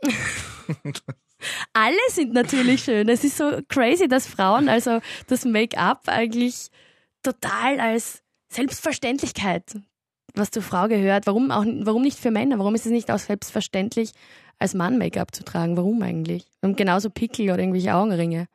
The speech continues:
Speaker 2: Also, ja, für das muss es den Frauentag geben. Es muss eine Erinnerung daran geben, dass es auf der Welt nicht überall so gut, unter Anführungszeichen, wie bei uns hier ist.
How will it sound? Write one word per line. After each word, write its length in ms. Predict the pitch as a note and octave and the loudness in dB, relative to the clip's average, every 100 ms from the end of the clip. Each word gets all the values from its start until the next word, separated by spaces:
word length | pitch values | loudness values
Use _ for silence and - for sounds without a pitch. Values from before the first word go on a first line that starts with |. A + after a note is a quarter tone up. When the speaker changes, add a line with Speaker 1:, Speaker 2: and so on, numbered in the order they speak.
| _ _ _ - | _ _ _ -4
Speaker 2:
Also, 540 | F3 E3+ F3 F3 F3 _ _ _ | -2 0 0 0 -2 _ _ _
ja, 220 | A#3 G3+ | 0 2
für 160 | F3+ A#3 | 2 0
das 260 | G#3 A3 C4+ | 2 0 0
muss 220 | C4+ D#4+ | 0 0
es 100 | D4+ | -2
den 160 | A#3+ | -2
Frauentag 640 | A#3+ G#3 G#3 B3+ A#3 A#3+ A#3+ _ - | 0 2 4 2 2 2 2 _ -4
geben. 340 | G#3+ B3+ C#4 | 0 2 2
Es 140 | B3 A#3+ | 2 0
muss 200 | B3+ - | 0 0
eine 180 | G#3+ | 0
Erinnerung 540 | G#3+ G3+ B3 C#4 A#3 G#3+ | 2 4 4 4 2 2
daran 360 | F#3 F#3+ G3 | 0 0 0
geben, 340 | F#3 F3+ F3+ F3+ | 2 2 2 0
dass 220 | F3+ F3 | -2 -2
es 80 | F#3+ | -2
auf 180 | F3+ - | -4 -2
der 160 | F#3 | -2
Welt 320 | F3+ G#3+ - | 0 0 -2
nicht 440 | G#3 A3+ D4 - - | 0 4 2 0 -4
überall 560 | G#3+ G3+ F#3+ F3 E3 E3 _ _ - | 0 2 2 2 0 -2 _ _ -10
so 180 | - F#3+ | -2 0
gut, 300 | G#3+ A#3 A3+ | 4 6 4
unter 220 | G3+ F3+ | 2 2
Anführungszeichen, 880 | F#3 A3+ B3+ A#3 - G#3+ G3+ G#3 G3+ | 2 2 2 2 0 0 2 0 0
wie 80 | G3 | 2
bei 120 | G3 | 4
uns 280 | G#3+ C4 - | 4 2 0
hier 360 | - F#3+ F3+ - | -4 0 2 2
ist. 440 | F#3 E3+ - - | 0 -2 -6 -16